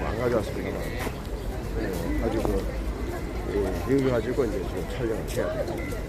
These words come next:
그렇기 때문에요. 네, 지금 그럼 이거, 아이고, 이거는 꽃이 벌써 졌네요. 졌어요. 졌어요. 이쪽에는 이제 지금 한참, 어,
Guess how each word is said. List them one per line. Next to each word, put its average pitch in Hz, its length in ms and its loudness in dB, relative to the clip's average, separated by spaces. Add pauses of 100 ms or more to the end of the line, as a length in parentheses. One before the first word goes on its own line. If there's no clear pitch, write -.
(200)
그렇기 - 560 -2 (100)
때문에요. - 680 2 (1300)
네, - 40 -2 (220)
지금 - 240 0 (1400)
그럼 - 80 2 (380)
이거, 127 100 4 (180)
아이고, 139 240 6
이거는 156 220 8 (640)
꽃이 175 220 4
벌써 147 240 4 (2000)
졌네요. 165 300 8 (180)
졌어요. 139 300 2 (300)
졌어요. - 280 0 (880)
이쪽에는 165 420 6
이제 135 120 2 (120)
지금 123 120 0 (180)
한참, 135 200 2 (760)
어, - 0 -